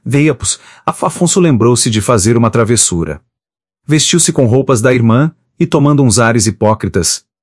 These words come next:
saiu ao encontro de Berta, que vinha visitar Linda, como de costume.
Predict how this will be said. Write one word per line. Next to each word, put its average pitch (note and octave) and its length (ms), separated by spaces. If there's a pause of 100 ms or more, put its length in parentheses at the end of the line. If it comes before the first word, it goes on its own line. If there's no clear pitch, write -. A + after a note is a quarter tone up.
(340)
saiu F#3+ 400
ao F3 100
encontro C#3 360
de G2+ 80
Berta, F#2 520
que G2+ 120
vinha A#2 220
visitar A2+ 440
Linda, A2 460
como F#2 240
de F#2 80
costume. F#2 600